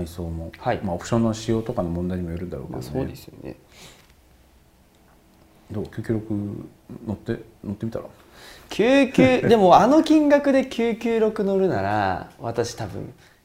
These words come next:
Speaker 2: 九八一のカ-、あの、キーマンSとかいっちゃうかもしれないですね。
Speaker 1: あー、そうなんだ。
Speaker 2: はい。でも、ご-、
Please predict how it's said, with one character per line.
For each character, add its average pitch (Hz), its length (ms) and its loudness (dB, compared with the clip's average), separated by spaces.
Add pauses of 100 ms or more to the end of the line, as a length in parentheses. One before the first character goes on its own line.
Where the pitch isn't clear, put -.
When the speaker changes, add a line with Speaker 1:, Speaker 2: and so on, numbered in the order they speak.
(120)
Speaker 2:
九 127 260 0
八 117 280 -2
一 110 140 -8
の 113 100 -4
カ-、 107 260 -6 (160)
あ 107 80 -8
の、 95 200 -6
キ - 180 -6
ー 123 80 -2
マ 117 120 0
ン 117 60 -2
S 120 140 -6
と - 80 -6
か - 80 -10
い - 40 -8
っ - 20 -12
ち - 100 -4
ゃ - 40 0
う - 20 0
か - 80 -6
も 120 60 -2
し - 180 6
れ 185 60 10
な 139 80 6
い 185 60 12
で 190 60 8
す - 120 4
ね。 214 60 6
Speaker 1:
あ 175 140 4
ー、 90 180 0
そ - 140 -6
う 104 140 0
な 90 100 -2
ん 82 140 -6
だ。 80 80 -10
Speaker 2:
は 50 240 0
い。 - 220 -6 (240)
で 214 120 4
も、 - 640 4 (220)
ご-、 - 140 -8